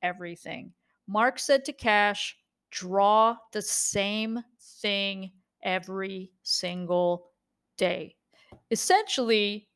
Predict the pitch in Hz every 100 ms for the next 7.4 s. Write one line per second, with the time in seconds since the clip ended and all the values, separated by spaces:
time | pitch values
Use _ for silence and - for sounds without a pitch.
0 | _ _ _ - - 285 294 330 320 -
1 | - 277 311 294 208 175 175 180 190 214
2 | _ _ - - 185 214 175 165 220 226
3 | 254 269 277 _ _ _ - 208 202 185
4 | 185 196 196 202 208 - _ - - 196
5 | 190 185 - - 208 - 202 - 294 339
6 | 254 233 233 - 190 180 208 220 - 196
7 | 180 202 240